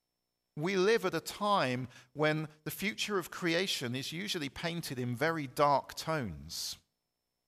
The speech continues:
The words used in the media when they talk about the future of the world around us, they usually use words like crises, catastrophe, apocalypse.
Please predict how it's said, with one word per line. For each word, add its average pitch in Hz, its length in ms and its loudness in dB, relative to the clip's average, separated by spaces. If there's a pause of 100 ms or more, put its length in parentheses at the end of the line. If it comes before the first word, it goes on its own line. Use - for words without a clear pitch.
(260)
The 143 60 -6
words 180 400 6
used 170 340 0
in 151 140 2
the 143 80 2
media 151 640 4 (880)
when 151 180 0
they 151 140 2
talk 190 420 2
about 147 320 4
the 135 80 -4
future 151 680 2 (500)
of 131 320 0 (160)
the 143 100 -2
world 151 380 6
around 143 420 2
us, - 540 2 (1400)
they 135 80 2
usually 151 400 -2
use 147 300 -4
words 143 380 4
like 131 260 2
crises, 156 1040 0 (300)
catastrophe, 143 1160 -2 (260)
apocalypse. - 1120 0